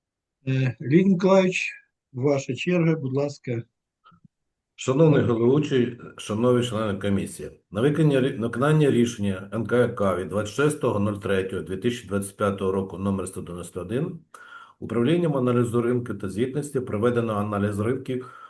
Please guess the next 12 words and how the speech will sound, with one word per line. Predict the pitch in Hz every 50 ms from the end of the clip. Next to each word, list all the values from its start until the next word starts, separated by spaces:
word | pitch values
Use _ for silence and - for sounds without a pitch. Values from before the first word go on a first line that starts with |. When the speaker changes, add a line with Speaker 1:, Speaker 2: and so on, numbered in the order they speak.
| - _ _
Speaker 2:
послугу | - 123 139 131 135 135 123 120 113 104
транзиту, | 104 101 98 104 101 101 104 120 120 120 - 101 98
трафіку, | 95 - - 104 123 139 139 - 127 127 - 113
голосової | 113 107 101 - - 113 101 107 110 104
електронної | 98 95 - 107 101 95 92 -
комунікації | - 90 87 90 87 85 - - 113 120 120 120 120 113 101
в | 95
електронній | 95 104 98 - - 123 127 127 123 113 104 98
комунікаційній | 95 - 92 90 90 87 - - 104 101 98 95 92
мережі | 82 90 92 107 120 123 117 117
фіксованого | 101 - - 104 - - - 127 113 98 95 87 80 78
зв'язку | 80 80 80 80 - - 120 139 147 147